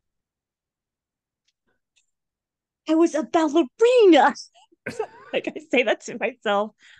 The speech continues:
I'm not a ballerina. I've never taken ballet in my life. Debbie tells us about her other marriages. Uh, her first husband,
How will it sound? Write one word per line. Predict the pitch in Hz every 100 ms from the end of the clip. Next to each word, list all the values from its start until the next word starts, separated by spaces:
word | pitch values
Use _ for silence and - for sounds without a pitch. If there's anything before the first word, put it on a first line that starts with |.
| -
I'm | 175
not | 165 165
a |
ballerina. | 170 175 170 175 170
I've |
never | 165 160
taken | 165 165 170
ballet | 170 170
in | 160
my | 170
life. | 170 190 _ _ _ _ _ _ _ _ _
Debbie | 240 269 359
tells | - 294 294
us | 285
about | 262 247
her | 277 285
other | 240 240 226
marriages. | 208 208 175 113 - - _ _ _ _ _ _ _ _ _ _ _ _ -
Uh, | 208 190 190
her | - 285
first | 285 381 -
husband, | 403 370 - 185